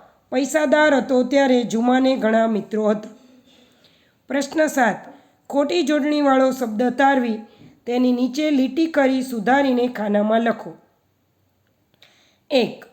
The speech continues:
સંસ્કૃત પ્રતીતિ, તખલ્લુસ બુદ્ધિ. તો જોડણી ખોટી છે પ્રતીતિ, સાચી ગો-, જોડણી છે પ્રતીતિ. બે, પ્રજવાલ-, પ્રજાવત્સલ, પારિતોષિક, વિશ્વાનલ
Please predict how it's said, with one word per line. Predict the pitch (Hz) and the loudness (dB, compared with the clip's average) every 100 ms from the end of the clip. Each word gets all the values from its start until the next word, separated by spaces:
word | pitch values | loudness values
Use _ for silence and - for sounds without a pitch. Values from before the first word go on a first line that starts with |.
| _ _ _ _ | _ _ _ _
સંસ્કૃત | - 254 254 262 285 277 - | -4 -2 -2 -2 -2 -4 -4
પ્રતીતિ, | 240 226 262 254 277 269 302 - _ _ _ _ _ _ _ _ _ _ _ _ - | -4 -2 -4 -2 -2 -2 -4 -12 _ _ _ _ _ _ _ _ _ _ _ _ -8
તખલ્લુસ | 247 254 277 277 277 277 - 254 | -6 -2 2 2 2 -2 -6 -4
બુદ્ધિ. | 233 170 175 - _ _ _ _ _ _ - | -4 -4 -8 -10 _ _ _ _ _ _ -2
તો | 254 | 0
જોડણી | 233 220 220 285 302 | 2 0 0 -2 -4
ખોટી | - 269 269 311 | -2 -2 0 -4
છે | - 285 | -2 -4
પ્રતીતિ, | 277 262 254 214 165 165 _ _ _ _ | -2 -2 -2 -8 -10 -16 _ _ _ _
સાચી | 254 254 262 339 | -2 -2 0 -2
ગો-, | 269 240 | 0 0
જોડણી | 233 226 240 240 | 0 0 -2 -2
છે | 294 302 | -4 -4
પ્રતીતિ. | - 247 240 208 - 160 _ _ _ _ _ | -4 -4 -4 -6 -8 -16 _ _ _ _ _
બે, | 226 233 170 - - _ _ | -2 -2 -2 -8 -20 _ _
પ્રજવાલ-, | 240 220 285 285 285 - - - - _ _ _ | -4 0 2 4 2 0 -6 -12 -18 _ _ _
પ્રજાવત્સલ, | 254 262 226 294 285 269 262 - 277 294 - - _ _ _ | -4 0 2 2 2 0 -2 0 0 0 -4 -18 _ _ _
પારિતોષિક, | 247 240 262 277 277 269 277 269 - _ _ _ _ _ _ _ _ _ _ 196 | 0 0 0 -2 -4 -2 -4 -4 -10 _ _ _ _ _ _ _ _ _ _ -6
વિશ્વાનલ | 240 247 269 262 269 269 | -4 -2 0 2 4 2